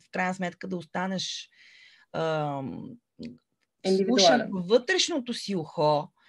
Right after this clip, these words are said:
Speaker 1: във вътрешния си процес, за да останеш,
Speaker 2: Да.
Speaker 1: а, в своята уникална индивидуалност и в крайна сметка да изразиш наистина, а, нещо,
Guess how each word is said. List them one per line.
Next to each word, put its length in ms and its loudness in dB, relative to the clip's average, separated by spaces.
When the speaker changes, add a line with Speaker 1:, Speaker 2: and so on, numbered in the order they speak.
Speaker 1:
във 220 -6
вътрешния 540 0
си 200 -8
процес, 540 0
за 100 -6
да 120 2
останеш, 680 2
Speaker 2:
Да. 120 0
Speaker 1:
а, 400 0
в 180 -8
своята 540 0
уникална 680 0
индивидуалност 840 -6
и 40 -18
в 60 -20
крайна 280 -2
сметка 340 -8
да 120 -6
изразиш 560 -4
наистина, 680 -6
а, 320 -6
нещо, 460 -4